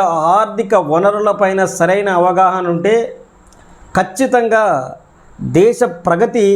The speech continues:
అనుకున్న దానికంటే వంద రెట్లు ఎక్కువగా వీలవుతుంది. అలాగే పేదరికాన్ని నిర్మూలించడం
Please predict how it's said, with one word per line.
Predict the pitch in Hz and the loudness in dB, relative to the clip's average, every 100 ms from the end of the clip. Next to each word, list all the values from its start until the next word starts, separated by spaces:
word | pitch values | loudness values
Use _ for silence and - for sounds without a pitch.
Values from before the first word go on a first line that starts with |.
| 180 190 - - - - - - - - - - - - - - - - - | 0 -4 -12 -20 -20 -20 -20 -20 -20 -20 -20 -20 -20 -20 -20 -20 -20 -6 -2
అనుకున్న | 220 220 247 247 | 0 0 0 2
దానికంటే | 233 226 226 214 233 220 254 202 135 - - - | 2 2 0 0 -2 2 2 2 -2 -8 -16 -2
వంద | 160 180 190 185 | 0 2 2 0
రెట్లు | 180 226 196 175 175 - - - _ - - | -2 0 2 0 -4 -14 -20 -20 _ -10 -4
ఎక్కువగా | 151 214 226 220 214 185 | -2 2 2 4 2 2
వీలవుతుంది. | 185 175 175 170 165 165 151 131 120 - - - - - - - - - - 165 | 0 0 0 0 0 0 0 -2 -6 -14 -20 -20 -20 -20 -20 -20 -20 -20 -6 0
అలాగే | 214 220 208 208 - | 2 2 0 -2 0
పేదరికాన్ని | 185 214 233 233 247 254 262 247 208 | 0 2 2 2 2 2 0 -2 -2
నిర్మూలించడం | 202 233 247 240 220 220 | 0 2 2 0 0 -2